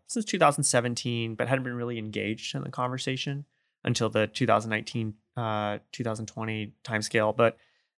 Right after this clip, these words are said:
it's, I think it's hard to explain to the rest of the country that the conversation shifted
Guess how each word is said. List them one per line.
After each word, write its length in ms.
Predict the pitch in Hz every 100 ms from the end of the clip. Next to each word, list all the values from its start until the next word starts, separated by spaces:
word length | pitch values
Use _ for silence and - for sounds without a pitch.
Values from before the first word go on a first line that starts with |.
| _
it's, 200 | 131 - -
I 80 | 135
think 120 | 151
it's 80 | 175
hard 320 | - - 139 151
to 80 |
explain 640 | 143 - - 123 113 117 120
to 100 | 131
the 100 | 101
rest 320 | 107 110 -
of 60 | 113
the 80 |
country 640 | 107 - 110 - 127 135 147 _ _ _ _
that 320 | 123 107 - -
the 80 |
conversation 720 | - - 113 107 117 110 - 104
shifted 720 | - 113 104 - 107 101 95